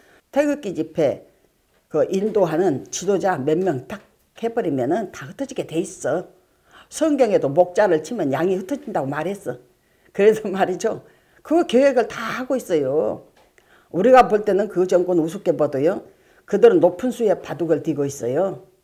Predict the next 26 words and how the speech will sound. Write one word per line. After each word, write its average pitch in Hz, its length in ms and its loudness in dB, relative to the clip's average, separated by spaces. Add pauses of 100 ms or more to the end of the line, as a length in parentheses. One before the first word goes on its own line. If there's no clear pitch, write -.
(240)
우리 220 200 2
우파에는 196 560 2
수가 285 300 -4
없어. - 580 -2 (380)
그래서 247 180 8
자꾸 247 260 -4
지는 220 300 -4
거요. 143 400 0 (180)
자꾸, 403 640 -8
자꾸 359 260 -6
지는 208 280 -6
거죠. 156 460 -6 (1300)
무슨 247 240 -4
대안이 254 380 4
없어, 175 220 0
대안이. 151 500 -2 (1000)
구체적인 202 480 0
제-, 143 220 -12
대안이 196 340 0
없어요. 131 360 -2 (720)
그러니까 370 300 4
자꾸 254 300 -4
지는 226 300 -4
거예요, 190 220 0
그게. 127 400 -6 (720)
우리, 214 380 6